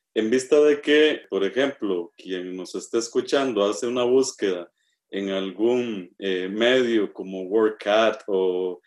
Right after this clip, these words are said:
Google y pone América Latina más violencia, encontrará quizás cientos de miles de referencias, sin duda también en, en una gran parte de la producción académica que se hace sobre América Latina.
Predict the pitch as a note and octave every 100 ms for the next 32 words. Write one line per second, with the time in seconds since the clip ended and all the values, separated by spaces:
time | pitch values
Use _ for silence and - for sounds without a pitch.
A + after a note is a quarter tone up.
0 | _ _ _ A#2 B2 A2+ A2 G#2 G2+ _
1 | _ _ - A#2+ C3 - C#3 C3+ A#2+ A2+
2 | B2 C3+ D3 C#3 C3+ - C#3+ C#3+ C#3+ C#3+
3 | C#3 - A#2+ C3 D3 - - - _ _
4 | _ _ - C#3+ D3+ D3 D3 C#3+ - D#3+
5 | D3+ - A2 G2+ G#2+ G#2 G2+ G#2 G#2 B2
6 | C3 A#2 F#2+ F2+ _ _ G2 G#2+ A#2+ A#2
7 | B2 B2 A#2+ A#2 G#2 G2+ A2+ A2 G2+ G2+
8 | G#2 G#2 G2 G#2 G#2+ A2+ G#2+ - _ _
9 | - A2 A#2+ C#3+ C#3+ - A2 A#2+ C3 B2+
10 | B2+ B2+ G#2+ - G2+ G2+ A#2+ C3 A#2 B2
11 | B2+ - A2+ G#2+ - A#2+ A#2+ G#2+ A2 A2
12 | - G#2 F#2 - G#2 G#2 G2+ G2 F#2+ G#2
13 | F#2+ - F#2+ - _ _ _ G2 F2+ F#2
14 | F2+ - F#2+ F#2+ F2+ F2 F2+ F#2 F#2 F2
15 | E2+ A#2 A2+ G#2+